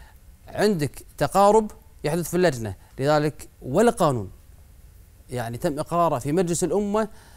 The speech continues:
مثل ما قدم من، آه، مقترحين النواب. فكان هذه يعني فكرة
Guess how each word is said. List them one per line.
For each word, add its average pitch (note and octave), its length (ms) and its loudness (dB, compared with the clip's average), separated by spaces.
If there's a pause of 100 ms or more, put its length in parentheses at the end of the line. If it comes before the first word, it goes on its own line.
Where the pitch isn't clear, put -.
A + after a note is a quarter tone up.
مثل F3 160 0
ما G3 140 4
قدم G3+ 340 2
من، F#3 280 0 (220)
آه، G2+ 540 -4
مقترحين C#3 520 -4
النواب. B2+ 540 -4 (360)
فكان C#3+ 280 -4 (240)
هذه E3 180 0
يعني G#2 460 -6
فكرة C3 300 -8